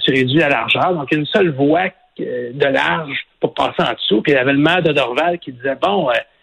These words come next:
c'est sûr que le ministère, euh, on aimerait ça des fois qu'il nous donne des réponses plus vite, hein, parce que depuis, euh, plusieurs mois, puis pour encore quelques années, avec un, un feu de circulation en alternance pour, euh, réduire la charge, c'est pas très rassurant, disons. Euh,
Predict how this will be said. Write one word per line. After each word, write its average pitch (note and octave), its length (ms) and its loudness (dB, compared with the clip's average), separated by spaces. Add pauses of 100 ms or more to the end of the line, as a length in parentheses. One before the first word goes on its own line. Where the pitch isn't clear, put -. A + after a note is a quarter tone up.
(760)
c'est C3 140 0
sûr A#3 200 2
que A#3 100 0
le G3 80 2
ministère, F3+ 720 2
euh, D3+ 200 2
on C#3 60 0
aimerait E3 320 2
ça A#3+ 60 2
des G3+ 120 2
fois G#3 120 -2
qu'il E3+ 160 0
nous D3+ 80 2
donne E3+ 180 2
des D#3+ 160 4
réponses F3+ 380 0
plus D#3+ 180 2
vite, D3 260 -2 (140)
hein, F3+ 140 -4 (120)
parce - 140 -4
que A#2+ 320 2
depuis, D3 520 2
euh, C#3 80 0
plusieurs D#3 520 0
mois, D#3+ 260 0
puis C#3 140 -4
pour C3+ 200 0
encore E3 280 0
quelques D#3 240 0
années, D3 320 2
avec C3+ 220 -2
un, B2 180 0 (280)
un C3+ 140 2
feu F3+ 120 2
de F3+ 80 -4
circulation D#3+ 440 0
en D#3 80 0
alternance C#3 680 0 (160)
pour, B2+ 200 0
euh, A#2+ 180 2 (300)
réduire C#3 360 2
la C#3+ 140 0
charge, E3+ 440 0
c'est - 120 -2
pas G3+ 100 2
très G3+ 180 2
rassurant, A#2 580 0 (340)
disons. G#2 320 -2 (640)
Euh, A2 320 2